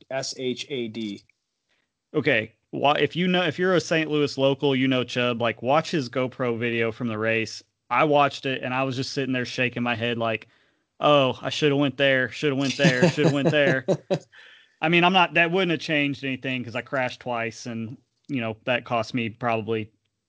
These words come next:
Speaker 1: Dude, line choice,
Speaker 2: forty-five
Speaker 1: that's,
Speaker 2: seconds.
Speaker 1: that's why I
Speaker 2: But
Speaker 1: try to get people that are, like, fresh into enduro racing, or people, even people that aren't fresh into enduro racing. A lot of people don't think outside the box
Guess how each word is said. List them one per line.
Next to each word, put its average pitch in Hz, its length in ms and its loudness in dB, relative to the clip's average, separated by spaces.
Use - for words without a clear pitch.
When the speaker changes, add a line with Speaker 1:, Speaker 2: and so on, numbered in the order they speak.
Speaker 1:
Dude, 156 160 4
line 151 300 2
choice, - 60 -4
Speaker 2:
forty-five 139 500 6
Speaker 1:
that's, - 80 0
Speaker 2:
seconds. 131 560 -2
Speaker 1:
that's 165 220 -4
why 220 120 2
I 214 40 0
Speaker 2:
But - 140 2
Speaker 1:
try 185 140 -2
to 175 100 -2
get 165 180 -2
people 160 380 -4
that 151 100 -2
are, 143 140 -2
like, 127 260 -6
fresh 147 380 -8
into 151 140 -6
enduro 135 440 -4
racing, 139 500 -6
or 147 120 -2
people, 190 380 0
even 196 200 2
people 196 240 2
that 196 160 4
aren't 165 240 -6
fresh 151 280 -2
into 151 120 -4
enduro 139 380 0
racing. 113 420 -6
A - 40 -8
lot 139 200 0
of 170 60 -4
people 170 320 -2
don't 147 420 -2
think 156 240 -2
outside 147 440 -2
the 127 80 -2
box 135 640 -2